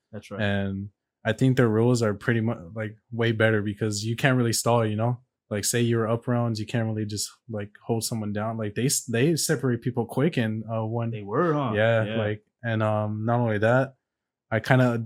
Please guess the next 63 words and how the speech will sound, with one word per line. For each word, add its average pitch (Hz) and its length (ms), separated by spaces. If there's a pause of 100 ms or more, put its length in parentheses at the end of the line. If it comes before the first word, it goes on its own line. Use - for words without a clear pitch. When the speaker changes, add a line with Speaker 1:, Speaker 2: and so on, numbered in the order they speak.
Speaker 2:
I 120 140
do 135 340
like, 123 360
like 120 320
the, 104 440 (100)
that 110 140
you 113 80
can 113 160
knee 120 120
people 123 460 (100)
Speaker 1:
That's 95 120
Speaker 2:
when 110 160
they're 107 100
Speaker 1:
right, 110 60
Speaker 2:
on 110 80
the 104 60
Speaker 1:
in 113 80
the - 20
Speaker 2:
ground. 117 260
Like, 107 80
Speaker 1:
ground. 107 120
Speaker 2:
that's 110 240
Speaker 1:
Yeah. 117 120
Speaker 2:
huge. 127 340 (800)
And 107 520 (500)
the 120 120
U 135 120
F 135 80
C, 143 220
I 120 100
just 123 200
feel 139 100
like 123 180
it 101 100
benefits 104 520
wrestlers 104 460
way 101 180
more, 98 240
like, 98 200 (180)
Speaker 1:
It 117 120
Speaker 2:
not 113 200
Speaker 1:
does, 110 120
Speaker 2:
being 110 180
Speaker 1:
it 104 60
Speaker 2:
able 107 140
Speaker 1:
does. 104 80
Speaker 2:
to 98 40
do 107 140
that. 104 140
Like, 101 200 (180)
there's 120 180
people 123 300
that, 107 340
like, 101 220
wanna 110 200
go, 110 260
go 113 320
for, 113 180
like, 104 200
the 110 80
knees, 120 280
like 107 140
Khabib, 135 420